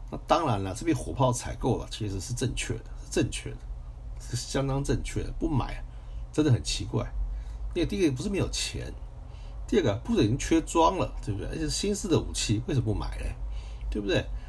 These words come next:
求之不得啊！你居然说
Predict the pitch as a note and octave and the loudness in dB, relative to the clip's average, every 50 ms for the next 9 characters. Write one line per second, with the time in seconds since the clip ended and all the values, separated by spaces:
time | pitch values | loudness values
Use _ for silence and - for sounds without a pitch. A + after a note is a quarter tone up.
0 | - - - - - - - - - D3 D3+ C#3+ - - F#3+ F#3+ G3 F3+ - - | -8 -8 -8 -8 -8 -8 -2 2 4 4 4 2 0 -4 -2 0 0 0 2 0
1 | D#2 D2 F#2 G2+ F#2+ D#2 - - G2 A2 A#2+ - - G#3+ F#3+ D#3+ D#3+ E3 F#3+ - | 0 0 0 0 0 0 0 -2 -4 -4 -4 0 2 4 4 4 4 2 0 -6
2 | - - - - - - - - - - - - - - - G3 F#3 | -8 -10 -10 -10 -8 -8 -8 -8 -10 -10 -10 -10 -8 -6 -4 -4 -4